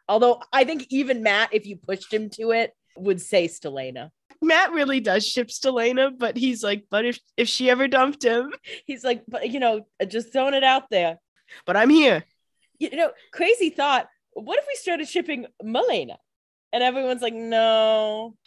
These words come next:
Speaker 2: It's like, "Ah, Stelena, Delena. Ah, it's so confusing. Malena?"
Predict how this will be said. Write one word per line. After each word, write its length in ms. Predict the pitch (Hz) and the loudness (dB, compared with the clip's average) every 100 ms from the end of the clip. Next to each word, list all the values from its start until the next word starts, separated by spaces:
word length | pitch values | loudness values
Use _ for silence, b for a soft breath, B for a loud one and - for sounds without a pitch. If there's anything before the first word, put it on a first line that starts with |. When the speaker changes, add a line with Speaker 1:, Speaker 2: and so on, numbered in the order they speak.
| _ - | _ -8
Speaker 2:
It's 120 | 240 | -6
like, 120 | 220 | -2
"Ah, 300 | 349 349 277 | 2 4 4
Stelena, 640 | 247 - 262 320 311 240 196 | 0 -2 0 2 4 2 2
Delena. 560 | - 294 330 233 180 | -2 -2 2 2 0
Ah, 300 | - 226 214 | -2 -2 0
it's 140 | 202 - | -2 -6
so 160 | 320 | -8
confusing. 600 | 269 202 - 294 220 131 - b _ _ _ _ _ | -8 -10 -4 -4 -2 -6 -8 b _ _ _ _ _
Malena?" 540 | 185 175 165 156 180 | -4 -2 0 -2 -4